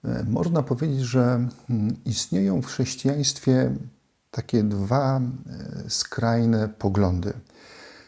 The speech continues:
Jeden głoszący krzyż bez Chrystusa, e, i tutaj akcentuje się bardzo mocno,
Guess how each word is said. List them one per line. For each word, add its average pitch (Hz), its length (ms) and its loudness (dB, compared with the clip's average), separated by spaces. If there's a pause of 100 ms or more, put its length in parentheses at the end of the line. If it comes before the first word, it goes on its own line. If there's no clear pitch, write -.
(160)
Jeden 202 300 6
głoszący 139 840 2 (1500)
krzyż - 640 2 (120)
bez 110 320 4
Chrystusa, - 1000 0 (880)
e, 117 140 -2
i 110 80 2
tutaj 120 300 4
akcentuje 110 560 2
się 113 120 4
bardzo 101 320 0
mocno, 101 680 0